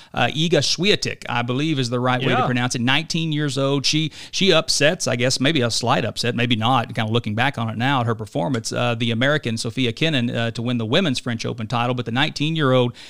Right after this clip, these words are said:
Speaker 1: uh, ranked, I think she was ranked fifty-fourth coming into the tournament. Chad,
Speaker 2: Yeah.
Speaker 1: she didn't lose a set the entire tournament, which that's, that's pretty
Speaker 2: No.
Speaker 1: impressive, <laughs> man.
Speaker 2: It is, and it's, it goes back to that whole thing of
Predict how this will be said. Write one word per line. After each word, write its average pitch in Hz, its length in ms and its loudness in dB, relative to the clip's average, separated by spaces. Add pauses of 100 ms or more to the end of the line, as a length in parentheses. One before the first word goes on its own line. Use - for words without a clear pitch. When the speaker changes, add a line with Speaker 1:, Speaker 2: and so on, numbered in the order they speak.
(200)
Speaker 1:
uh, 120 260 4 (140)
ranked, 113 320 -2
I 131 60 0
think 151 140 0
she - 100 -2
was 113 100 -2
ranked 123 200 -2
fifty-fourth 131 580 -2
coming 131 240 0
into 139 160 -2
the 113 80 -4
tournament. 131 340 -2
Chad, 147 140 2
Speaker 2:
Yeah. - 60 0
Speaker 1:
she 202 100 4
didn't 208 160 4
lose 143 140 2
a 113 60 0
set - 420 2
the 117 100 -2
entire 113 320 2
tournament, 120 400 2
which 120 160 2
that's, 175 240 2
that's 170 220 2
pretty - 240 4
Speaker 2:
No. 127 40 6
Speaker 1:
impressive, 110 460 2
<laughs> 107 80 0
man. - 280 -4 (380)
Speaker 2:
It 196 160 0
is, 254 360 0
and 147 160 0
it's, 160 320 -2
it 156 200 0
goes 202 260 2
back 160 260 -2
to 165 80 0
that 139 160 -2
whole 143 160 0
thing 143 300 0
of 120 220 -2